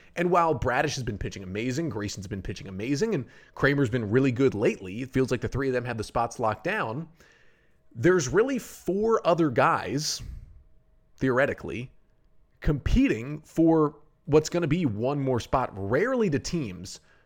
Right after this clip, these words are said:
go with a five-man rotation in the postseason. Generally, they cut it from five to four in the playoffs. And remember,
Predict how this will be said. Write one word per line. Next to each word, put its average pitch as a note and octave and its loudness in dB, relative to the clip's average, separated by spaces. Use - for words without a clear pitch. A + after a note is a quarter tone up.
go D3 4
with C#3 2
a B2+ 2
five-man B2+ 0
rotation G#2 0
in F#2+ -10
the F#2 -10
postseason. F#2+ -6
Generally, E3+ 2
they C#3 4
cut C3+ 2
it B2+ 0
from G#2 -10
five A#2+ 0
to E3+ -6
four B2+ -2
in G#2+ -2
the F#2+ -10
playoffs. C#3+ 2
And G2 -6
remember, A#2+ 0